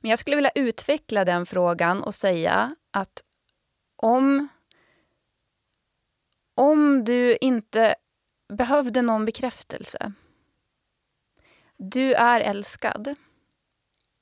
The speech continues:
Och, eh, du kan bara sjunga din fågelsång och då blir allting rätt för dig.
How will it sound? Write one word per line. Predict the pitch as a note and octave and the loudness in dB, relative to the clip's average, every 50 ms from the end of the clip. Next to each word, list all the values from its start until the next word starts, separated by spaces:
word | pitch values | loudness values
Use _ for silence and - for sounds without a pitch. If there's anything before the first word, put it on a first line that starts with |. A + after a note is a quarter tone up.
| _ _ - - - _ _ _ _ _ _ _ _ _ _ _ | _ _ -20 -20 -20 _ _ _ _ _ _ _ _ _ _ _
Och, | - G3+ - _ _ _ _ - G3+ | -10 -10 -10 _ _ _ _ -6 -4
eh, | F#3+ F#3+ - - | -4 -2 -4 -4
du | F#3+ G#3+ G#3+ | -6 -8 -6
kan | - A3 A3 A3 G#3+ | -4 -4 -4 -2 0
bara | G#3+ A3+ G#3+ A3 A3+ | 2 2 2 2 2
sjunga | G#3+ - G#3 F#3+ F#3+ G3 F#3+ | 0 -4 -6 -6 -6 -6 -6
din | F3+ F3+ F#3 | -6 -8 -8
fågelsång | - - F#3 F3 F3 F3+ F3+ F#3 - - G#3+ F#3+ F#3 G3 G3+ - - | -6 -4 -4 -4 -4 -4 -6 -6 -6 -4 -2 -2 -2 -2 -4 -8 -10
och | F#3+ - - F#3+ | -12 -12 -10 -6
då | G3 A3 A3 | -4 -2 -2
blir | F#3 F3 F#3+ G3 F#3+ | -2 -4 -4 -4 -4
allting | F3+ F3+ F#3 - - G#3 G3+ G#3 | -4 -4 -6 -8 -10 -10 -8 -8
rätt | A3 G#3 - - - | -8 -8 -10 -12 -20
för | - - - | -18 -16 -14
dig. | - - - - G#3+ | -12 -12 -12 -12 -14